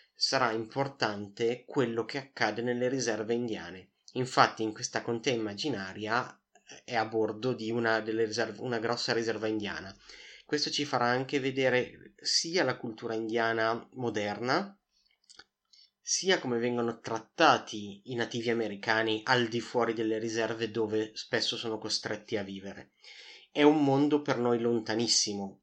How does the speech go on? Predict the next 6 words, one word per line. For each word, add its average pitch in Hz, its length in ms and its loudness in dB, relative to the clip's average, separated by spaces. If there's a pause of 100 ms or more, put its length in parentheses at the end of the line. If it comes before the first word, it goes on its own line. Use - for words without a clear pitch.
America 123 640 2
rurale 120 800 6 (420)
e 127 260 0
riserve 110 420 0
indiane. 98 540 -6 (460)
Eh, 107 460 -4